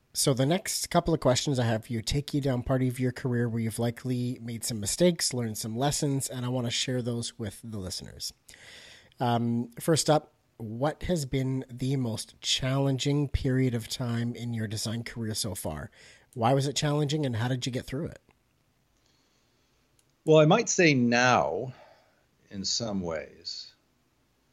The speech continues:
Speaker 2: but I wouldn't, I, I, it's not the most challenging right now. I'll get back to that in a second.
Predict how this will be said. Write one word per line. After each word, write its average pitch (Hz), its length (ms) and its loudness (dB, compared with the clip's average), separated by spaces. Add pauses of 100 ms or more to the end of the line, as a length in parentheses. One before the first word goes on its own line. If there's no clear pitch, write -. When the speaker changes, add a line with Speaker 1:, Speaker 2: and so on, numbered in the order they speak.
(400)
Speaker 2:
but 120 160 4
I 123 160 4
wouldn't, 170 420 2
I, 139 100 4
I, 151 60 2 (120)
it's 147 220 -4
not 196 160 4
the 160 60 4
most 123 280 2
challenging 78 540 -8
right 80 200 -20
now. 78 160 -20
I'll 98 80 -2
get 107 160 0
back 92 220 2
to 90 80 -6
that 85 160 -2
in 78 60 -20
a 78 60 -16
second. 87 360 -6